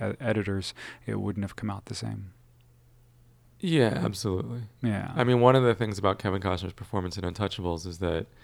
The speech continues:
Speaker 2: he doesn't leave a lot of room for any questioning of what he's doing.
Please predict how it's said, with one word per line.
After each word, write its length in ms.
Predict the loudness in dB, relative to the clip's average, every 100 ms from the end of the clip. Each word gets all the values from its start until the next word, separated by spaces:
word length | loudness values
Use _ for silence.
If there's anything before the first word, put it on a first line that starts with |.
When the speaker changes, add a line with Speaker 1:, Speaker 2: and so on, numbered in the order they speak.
| -20 -20 -20 -20 -20 -20 -14
Speaker 2:
he 160 | -10
doesn't 640 | 0 2 4 4 0 -2 -2
leave 260 | -2 -4
a 100 | -4
lot 260 | 2 4 6
of 480 | 4 2 -2 -8 -20 -20 -20 -20 -20 -20 _ _ _
room 560 | -6 0 2 4 0 -4
for 280 | -4 0
any 160 | 0 0
questioning 500 | -2 -2 -2 -4 -6
of 100 | -4
what 120 | -6
he's 100 | -8
doing. 320 | -8 -8 -8